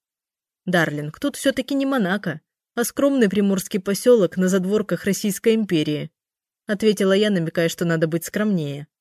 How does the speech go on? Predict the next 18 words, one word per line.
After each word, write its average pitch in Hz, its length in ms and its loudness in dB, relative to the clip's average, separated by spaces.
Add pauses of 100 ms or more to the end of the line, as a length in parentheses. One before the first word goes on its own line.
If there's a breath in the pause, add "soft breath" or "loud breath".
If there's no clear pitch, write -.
(540)
И 240 100 -2
так 247 200 2
нас 190 140 0
поселили 185 480 0
в 170 60 -2
самых 175 280 -2
роскошных 175 500 -2
апартаментах 165 800 -2
в 175 40 -4
радиусе 165 400 0
двадцати 165 400 -6
километров. 165 640 -4 (680)
Стоп, - 400 -2 (380)
у 196 60 -4
меня 214 220 0
тоже 202 220 -2
возник 196 320 0
вопрос. - 460 -8